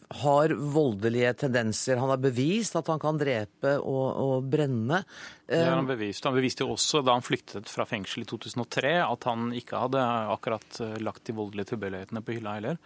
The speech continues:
Speaker 1: Nei, for han har jo noen dommer også etter,
Speaker 2: Ja.
Speaker 1: etter den
Speaker 2: Mm.
Speaker 1: tid, eh, for,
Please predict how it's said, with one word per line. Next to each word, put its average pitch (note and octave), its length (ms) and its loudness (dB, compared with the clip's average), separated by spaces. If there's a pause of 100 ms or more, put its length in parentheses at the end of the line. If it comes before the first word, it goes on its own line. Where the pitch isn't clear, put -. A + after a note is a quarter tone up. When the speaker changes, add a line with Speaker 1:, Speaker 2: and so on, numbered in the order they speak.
Speaker 1:
Nei, D3+ 160 -2
for E3 100 -2
han D#3+ 80 4
har D3 140 4
jo D#3 100 6
noen D3 60 2
dommer C3+ 320 4
også C#3 360 2
etter, B2+ 440 4
Speaker 2:
Ja. - 80 2
Speaker 1:
etter C3+ 160 2
den A#2 140 2
Speaker 2:
Mm. A2+ 80 -4
Speaker 1:
tid, E3+ 220 2 (260)
eh, C#3 280 4
for, C#3+ 240 2